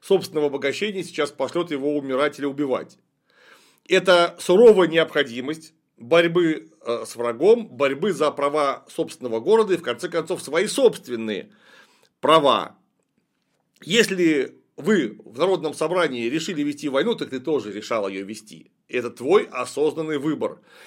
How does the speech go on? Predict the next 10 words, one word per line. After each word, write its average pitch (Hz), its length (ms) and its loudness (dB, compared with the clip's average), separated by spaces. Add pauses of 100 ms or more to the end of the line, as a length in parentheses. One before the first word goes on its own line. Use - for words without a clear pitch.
(180)
Если 202 300 2
народное 180 640 0
собрание 165 600 0
решало 143 580 0
обложить 139 680 -4
город 139 480 2 (240)
экстраординарным 151 1080 -4
налогом, 170 520 2 (440)
так 165 180 -2
вы 170 380 -2